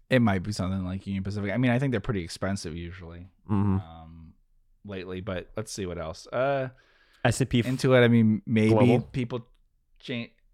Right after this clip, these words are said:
Speaker 1: Intuit though. It's probably always too expensive.
Speaker 2: Mm-hmm.
Speaker 1: And, um,
Speaker 2: Deere. John
Speaker 1: yeah, it's
Speaker 2: Deere.
Speaker 1: really a finance company, though. I mean,
Speaker 2: Mm-hmm.
Speaker 1: theoretically, it sells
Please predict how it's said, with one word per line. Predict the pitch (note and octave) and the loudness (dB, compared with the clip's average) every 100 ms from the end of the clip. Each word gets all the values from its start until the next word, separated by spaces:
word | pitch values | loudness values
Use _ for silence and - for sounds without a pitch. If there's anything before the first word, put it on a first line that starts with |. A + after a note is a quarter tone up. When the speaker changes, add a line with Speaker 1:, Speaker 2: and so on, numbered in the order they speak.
| - | -2
Speaker 1:
Intuit | D#3+ - F3 D#3 | 0 4 4 4
though. | C3+ B2 A2 | 2 0 -2
It's | F#2+ - - - | -8 -16 -18 -18
probably | - B2+ A#2 | -4 0 2
always | G#2+ G2+ - | 0 -2 -4
too | G#2 | -6
expensive. | - - G2 F#2+ D2+ D2+ G2+ - _ A2 | -6 -4 -4 -2 -6 -6 -8 -18 _ -2
Speaker 2:
Mm-hmm. | G2+ G2 F#2+ - - | 0 2 0 -4 -12
Speaker 1:
And, | F#2+ F2+ E2+ E2+ | -8 -6 -6 -6
um, | E2 E2 D#2+ D#2+ E2 F2+ - - _ _ _ _ _ _ _ | -6 -6 -8 -10 -12 -14 -18 -20 _ _ _ _ _ _ _
Speaker 2:
Deere. | B2 G#2+ B2+ - _ _ _ _ _ _ _ _ _ _ _ _ _ _ _ _ _ _ _ - | 2 2 2 -2 _ _ _ _ _ _ _ _ _ _ _ _ _ _ _ _ _ _ _ -2
John | B2 C3 C#3 | 0 2 2
Speaker 1:
yeah, | B2 | 4
it's | A#2 F#2+ | 4 4
Speaker 2:
Deere. | |
Speaker 1:
really | G#2 A2 | 2 0
a | |
finance | G2 - - A2 G#2+ G2+ F2+ | -2 -8 -4 0 0 0 -4
company, | - E2+ E2 E2 E2 | -6 -8 -8 -8 -8
though. | E2+ F2 - - _ _ - | -8 -8 -12 -20 _ _ -10
I | F#2 | -4
mean, | F2+ F2 F2 F2+ - | -2 -4 -6 -10 -4
Speaker 2:
Mm-hmm. | G#2 G2 F#2+ G2 - | -2 0 -2 -4 -2
Speaker 1:
theoretically, | G#2+ G#2 G2 F#2 - E2+ | 0 2 2 0 -2 -4
it | D#2 | -4
sells | - D#2 E2 | -6 -6 -8